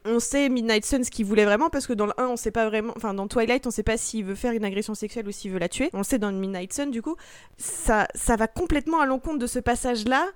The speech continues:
où, euh, où elle se fait agresser par un homme qui lui, enfin, qui,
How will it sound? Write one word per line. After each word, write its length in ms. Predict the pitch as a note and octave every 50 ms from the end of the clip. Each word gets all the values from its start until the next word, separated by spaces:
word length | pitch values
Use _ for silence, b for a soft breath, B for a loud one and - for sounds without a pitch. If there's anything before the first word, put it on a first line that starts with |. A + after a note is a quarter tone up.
| _ -
où, 200 | C#4 D#4 D#4+ D4+
euh, 300 | C4 A#3 A3+ G#3+ G#3 -
où 120 | - A#3+ A#3
elle 100 | A3+ -
se 140 | - B3+
fait 240 | G#3+ - - C4+ C4
agresser 340 | B3 A3 A3+ B3 A#3+ - C#4+
par 140 | - B3+ A3+
un 100 | A3 B3+
homme 100 | C4+ C#4
qui 140 | - - G#3
lui, 180 | G3+ G#3+ F#3+ F3 F#3 G#3
enfin, 200 | G#3 - A#3 G#3+
qui, 280 | - - A3 G#3 F#3